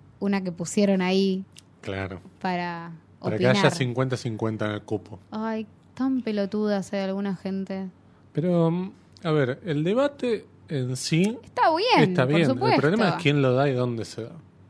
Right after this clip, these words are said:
Speaker 2: Que es Twitter y que es una usuaria, qué sé yo. No sé quién
Speaker 1: No,
Speaker 2: fue igual.
Speaker 1: eh, una usuaria X, que no sé ni quién es, pero que después estaba victimizándose. Dale, boluda, por
Speaker 2: De que,
Speaker 1: favor.
Speaker 2: que le llegaron tres mensajes
Speaker 1: Claro.
Speaker 2: de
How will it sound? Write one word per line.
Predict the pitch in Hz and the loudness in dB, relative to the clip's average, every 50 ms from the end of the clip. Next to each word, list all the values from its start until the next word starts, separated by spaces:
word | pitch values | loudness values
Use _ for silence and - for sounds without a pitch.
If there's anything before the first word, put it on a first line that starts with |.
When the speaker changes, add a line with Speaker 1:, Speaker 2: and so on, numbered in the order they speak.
| - - - - - | -20 -20 -20 -12 -6
Speaker 2:
Que | - 113 | -4 -4
es | 98 - - | -4 -4 -2
Twitter | 123 123 123 120 - 131 127 127 | 0 0 0 2 2 4 4 4
y | 113 | 2
que | - - 107 | 0 -2 -4
es | 101 - - - - - - | -4 -6 -8 -20 -20 -12 -8
una | 131 117 113 110 107 104 104 101 104 107 151 - - - - - | -6 -6 -4 -4 -6 -6 -6 -8 -8 -10 -12 -16 -20 -18 -12 -12
usuaria, | 120 - - - 120 113 113 113 107 104 95 | -12 -8 -4 -2 -2 0 0 0 -2 -2 -4
qué | - - | -8 -10
sé | - - | -12 -12
yo. | - - - - | -14 -12 -8 -2
No | 107 208 | -2 0
sé | 214 214 - 220 | 2 2 2 4
quién | - 160 | 4 2
Speaker 1:
No, | 151 - | 2 2
Speaker 2:
fue | - - 127 113 | 0 0 0 0
igual. | 110 107 107 104 101 | 0 0 -2 -2 -4
Speaker 1:
eh, | 101 101 113 117 - - - | -6 -8 -12 -16 -16 -12 -8
una | 311 359 359 302 | -6 -4 -4 -4
usuaria | 196 - - - 196 208 202 185 175 - | -4 -6 -6 -6 -6 -4 -4 -6 -8 -8
X, | - 185 180 175 180 - - 175 175 165 - - - | -8 -6 -8 -8 -8 -10 -12 -10 -10 -10 -10 -12 -10
que | - 185 180 180 180 175 | -6 -4 -2 -2 -2 -2
no | 196 220 233 | -2 -2 -2
sé | 226 302 294 | -2 0 0
ni | 269 208 | 0 0
quién | - - - 208 208 202 208 | -2 -2 -2 0 0 2 0
es, | 208 208 220 240 247 - - | 0 -2 -2 -4 -6 -8 -6
pero | 226 208 214 208 | -4 -4 -2 -2
que | - 233 226 220 | -2 -2 -2 -2
después | 226 262 269 - - - | -4 -6 -8 -8 -10 -14
estaba | - - 311 320 320 294 | -8 -4 -2 -2 0 0
victimizándose. | 240 208 - - - 208 214 214 - - 294 294 277 247 214 - - - 226 226 220 214 214 | -2 -4 -6 -10 -8 -6 -6 -6 -4 -4 -4 -2 -2 -4 -6 -8 -8 -6 -6 -4 -4 -4 -4
Dale, | 202 202 175 160 151 - - - | -6 -6 -6 -6 -8 -8 -10 -12
boluda, | - 196 214 226 220 - - 175 | -10 -10 -8 -8 -8 -8 -8 -8
por | - - 262 262 - | -8 -8 -10 -10 -8
Speaker 2:
De | - - | -6 -4
que, | 254 - | -2 -2
Speaker 1:
favor. | 110 240 - | -2 0 -2
Speaker 2:
que | 107 | -2
le | 110 104 | -2 -2
llegaron | - - 113 113 113 120 117 113 107 | -2 0 0 0 0 0 -2 -4 -4
tres | - 117 117 110 | -4 -4 -4 -2
mensajes | 120 117 107 - - 269 269 277 269 | -2 -4 -2 2 2 4 4 6 6
Speaker 1:
Claro. | 262 247 107 107 | 4 4 4 2
Speaker 2:
de | 107 107 | 2 0